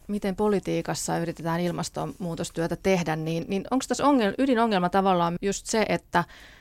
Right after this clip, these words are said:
ihmiset ei halua äänestää sellaisit-, sellaista puoluetta tai sellaisia tyyppejä, jotka mahdollisesti vaikka nostaisi bensan hintaa tai veisi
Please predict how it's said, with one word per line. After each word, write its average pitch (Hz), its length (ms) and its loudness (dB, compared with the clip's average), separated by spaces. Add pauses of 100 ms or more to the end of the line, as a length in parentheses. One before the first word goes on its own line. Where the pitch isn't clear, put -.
(540)
ihmiset 220 460 0
ei 185 120 2
halua 180 320 0
äänestää 208 540 4
sellaisit-, 185 600 -2
sellaista 170 280 -2
puoluetta 220 440 4
tai 185 180 2
sellaisia 180 460 0
tyyppejä, 214 500 2
jotka 175 200 0
mahdollisesti 175 720 0
vaikka 175 220 -2
nostaisi 160 360 -2
bensan 220 360 0
hintaa 202 380 0
tai 180 200 0
veisi 180 240 0